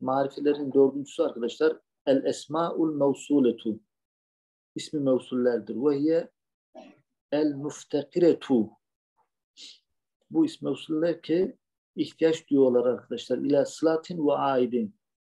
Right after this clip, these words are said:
Yani ismi mevsulden sonra sıla ve ait gelecek. Ve hiye ala darbeyni.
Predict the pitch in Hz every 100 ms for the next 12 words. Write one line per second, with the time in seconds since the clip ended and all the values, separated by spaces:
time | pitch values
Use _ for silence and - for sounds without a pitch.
0 | _ _ _ _ _ 131 123 123 - -
1 | 156 147 135 - 147 143 131 - - 170
2 | 160 160 160 160 - 131 127 160 170 -
3 | 147 147 143 175 - 139 143 143 _ 131
4 | 117 120 113 - _ 175 185 170 151 147
5 | 160 165 - 147 135 156 151 135 139